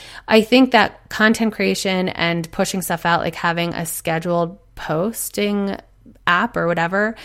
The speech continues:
can be really beneficial because you're not going to want to post every day, especially understanding this part of yourself as well.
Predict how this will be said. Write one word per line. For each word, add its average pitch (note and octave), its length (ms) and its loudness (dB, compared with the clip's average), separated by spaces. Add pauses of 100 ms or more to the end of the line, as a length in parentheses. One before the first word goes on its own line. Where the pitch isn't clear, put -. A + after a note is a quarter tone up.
(280)
can G#3 180 4
be G3+ 140 2
really F#3 260 2
beneficial A#3+ 800 0
because F3+ 640 -2
you're F3+ 100 -2
not F#3 280 0
going F3 300 2
to - 120 -12
want E3 220 -4
to - 60 -20
post D#3+ 340 -6
every D#3+ 220 -6
day, D#3 400 -4 (300)
especially F3+ 580 -2
understanding D#3+ 520 -4
this D#3+ 160 -6
part D#3+ 240 -8
of D#3 100 -10
yourself D#3+ 380 -8
as D#3+ 100 -12
well. D3+ 320 -4